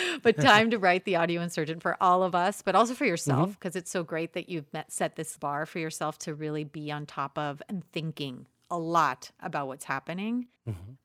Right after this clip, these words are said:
Speaker 1: that I wanted to use this question to turn the table around and ask you,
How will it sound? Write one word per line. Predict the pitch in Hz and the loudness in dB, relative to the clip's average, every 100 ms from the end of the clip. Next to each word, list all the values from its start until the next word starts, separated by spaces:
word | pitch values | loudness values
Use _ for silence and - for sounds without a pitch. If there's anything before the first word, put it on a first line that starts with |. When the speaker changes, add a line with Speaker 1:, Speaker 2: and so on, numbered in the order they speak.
| - | -2
Speaker 1:
that | 240 233 - | 2 2 4
I | 226 277 | 6 6
wanted | 311 320 302 | 4 2 0
to | 220 | -2
use | 214 190 | -2 -4
this | 196 - | -6 -4
question | 185 170 - 185 175 | -2 -2 -4 -8 -6
to | 180 | -8
turn | - 170 175 | -6 -6 -6
the | |
table | 170 165 160 151 | -6 -6 -4 -4
around | 147 139 139 | -4 -4 -6
and | 143 | -8
ask | 143 147 - - | -8 -8 -10 -10
you, | 220 262 185 156 151 165 | -4 0 2 0 -2 -6